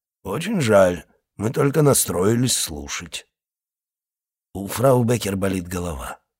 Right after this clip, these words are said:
ответил за неё Штирнер. «Мы пройдёмся к берегу моря подышать прохладой». Штирнер и Эльза спустились к берегу. Качинский провожал их внимательным и задумчивым взглядом.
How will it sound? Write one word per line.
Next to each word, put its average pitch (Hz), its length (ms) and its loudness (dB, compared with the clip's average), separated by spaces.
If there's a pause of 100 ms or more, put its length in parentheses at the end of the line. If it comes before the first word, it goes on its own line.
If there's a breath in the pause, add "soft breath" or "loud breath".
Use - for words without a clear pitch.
(160)
ответил 92 440 -4
за 87 180 -4
неё 85 240 -6
Штирнер. 71 540 -10 (520)
«Мы 123 200 -2
пройдёмся 117 540 2
к 104 60 -2
берегу 104 340 2
моря 101 380 0 (360)
подышать 95 460 -4
прохладой». 69 720 -10 (1200)
Штирнер 147 540 4
и 139 320 0
Эльза 135 400 6
спустились 104 680 0
к 92 60 -6
берегу. 73 560 -10 (680)
Качинский 180 760 2
провожал 151 640 6
их 147 140 -4
внимательным 131 880 4
и 120 40 2
задумчивым 104 800 0
взглядом. 76 760 -8